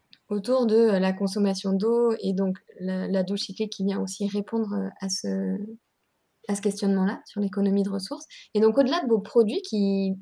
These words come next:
là, incitent finalement à une économie de, de ressources et donc à des gestes plus, à un mode de vie plus sobre, euh, quel travail de cohérence vous faites, mais là plutôt en interne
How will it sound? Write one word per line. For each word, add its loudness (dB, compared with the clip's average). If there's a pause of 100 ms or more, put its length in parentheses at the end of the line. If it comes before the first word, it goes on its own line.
(120)
là, -2 (1400)
incitent -4
finalement 2
à 0
une 2
économie 2
de, 0
de -4
ressources -2
et -2
donc 0
à 0
des 0
gestes -4
plus, -12
à -2
un 2
mode 4
de 4
vie -2
plus -6
sobre, -4 (680)
euh, -6
quel 4
travail -2
de 4
cohérence 2
vous -6
faites, -6 (100)
mais -2
là 4
plutôt -4
en 0
interne -2